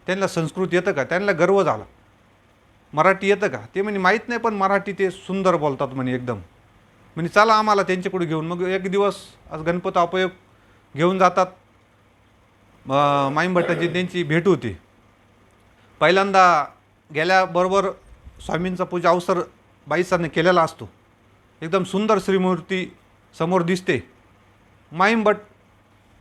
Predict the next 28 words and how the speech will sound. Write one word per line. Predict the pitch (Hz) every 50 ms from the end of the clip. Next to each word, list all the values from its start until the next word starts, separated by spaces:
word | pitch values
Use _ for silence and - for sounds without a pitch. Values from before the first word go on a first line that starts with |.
| _ 147
जो | 143 190 208
काही | 208 220 214 208
त्यांच्या | 208 202 202 190 202 180
मनात | 175 175 185 180
प्रश्न | 180 - 185 185 185 202 196
होते | 190 180 175 175
ते | 175 180 170
सगळे | - - 226 254 247
विसरून | 233 220 - 208 185 165
जातात | 156 139 - 147 131
त्या | 139 131
ठिकाणी. | - - 117 117 107 101 98 - _ _ _ _
ते | - 147
सुंदर | - 202 214 208 208 190
श्रीमूर्ती | 180 - 175 175 165 160 147 147 170
अशी | 160 139 156
बघत | 143 147 139 143 131
बसतात, | 123 131 123 - - 104 - - _ _ _ _ _ _ _ _ _ _ _ _ _ _
बघत | 131 151 156 170 165 156
असतात | 143 135 - 127 110 - - _ _ _ _ _ _ _ _ _ _ -
आणि | 170 190 208
त्यांना | 190 214 226 240 240 233
जे | 190 202 220 220
काही | 208 - 202 202 220 214
विचारायचं | 175 170 165 - 214 208 214 220 220 214 190 175
आहे | 185 180 156
ते | - - _ _ 196 202 202
तिथं | 196 220 196 214 208